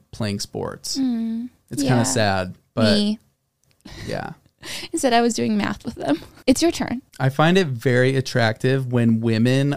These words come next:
Speaker 1: are able to build things.
Speaker 2: Ah, 'cause I can.
Speaker 1: Yeah, I find it very
Speaker 2: <laughs>
Speaker 1: hot when you build things and just, you don't need my help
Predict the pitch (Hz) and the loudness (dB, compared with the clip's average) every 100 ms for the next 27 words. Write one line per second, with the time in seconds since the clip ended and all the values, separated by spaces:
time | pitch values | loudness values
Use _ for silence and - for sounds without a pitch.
0 | - 120 110 - 117 113 117 120 131 - | -4 0 0 0 -2 0 -2 -2 -4 -4
1 | 131 120 117 104 107 - 95 87 82 - | -4 -2 0 0 -2 -6 -6 -6 -8 -12
2 | - _ _ _ _ _ _ _ _ _ | -14 _ _ _ _ _ _ _ _ _
3 | _ - 208 220 - - - 175 131 - | _ 0 2 2 0 -4 -2 0 0 -4
4 | - - - 247 _ _ 127 98 92 - | -8 -6 -6 -8 _ _ -4 -2 -2 0
5 | 143 156 135 117 120 127 113 269 120 104 | 2 2 0 -2 2 4 4 2 2 2
6 | 104 - 117 113 113 - 117 110 110 117 | 0 0 0 2 0 -2 -2 -2 -2 0
7 | 120 123 123 110 113 113 - 139 143 165 | 2 2 0 -2 0 -2 0 2 4 4
8 | 147 131 131 135 127 131 131 123 110 151 | 2 2 2 2 2 2 2 2 4 2
9 | 170 | 0